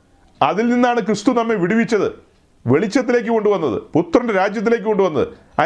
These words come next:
രാജ്യത്തിൽ നാം പാലും തേനും അനുഭവിക്കുകയല്ലേ? ആർക്കറിയാം?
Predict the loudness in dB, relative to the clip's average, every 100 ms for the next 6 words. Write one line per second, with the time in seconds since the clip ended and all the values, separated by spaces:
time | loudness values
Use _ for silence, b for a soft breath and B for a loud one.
0 | 0 0 0 -2 -2 -2 -4 -2 0 0
1 | -2 -4 -4 0 0 0 -2 -2 -2 -2
2 | 0 0 0 -2 -6 -10 _ _ -2 -2
3 | -2 -2 -2 -2